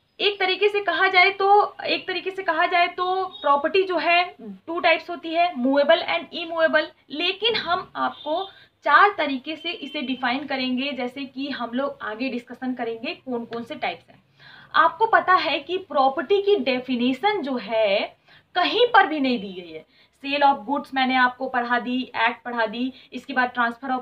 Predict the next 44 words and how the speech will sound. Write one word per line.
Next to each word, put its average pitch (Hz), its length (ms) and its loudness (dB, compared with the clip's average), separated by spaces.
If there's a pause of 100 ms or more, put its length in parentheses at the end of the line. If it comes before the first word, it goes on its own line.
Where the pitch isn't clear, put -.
(120)
property 247 520 -4
act 240 120 -8
पढ़ा 233 240 -2
दी, 240 220 -2
general 240 360 -2
clauses 233 420 -4
act 233 540 -4 (460)
and 233 140 -2
आपका 240 280 0
registration 240 600 -2
act, 262 360 -4 (300)
कहीं 349 360 0
पे 392 180 2
भी 330 140 0
property 294 460 -2
को 330 100 -6
define 254 460 -2
नहीं 254 220 0
किया 233 260 -6
गया 226 160 -6
है। 269 280 0
बस 349 320 0
यही 262 260 0
चीज 320 260 -8
कहा 240 260 -2
गया 220 200 -2
है 240 260 0
कि 311 180 -10
मूवेबल 240 480 2
के 359 120 -4
अंतर्गत 277 520 0
कौन 240 180 -4
सी 233 160 -6
आती 214 360 -4
है - 140 -2
and 269 260 -2
immovable 277 480 -2
के 320 120 -8
अंतर्गत 269 500 -2
कौन 381 220 -2
सी 285 160 -8
आती - 280 -8
है 359 180 4
property। 202 480 -8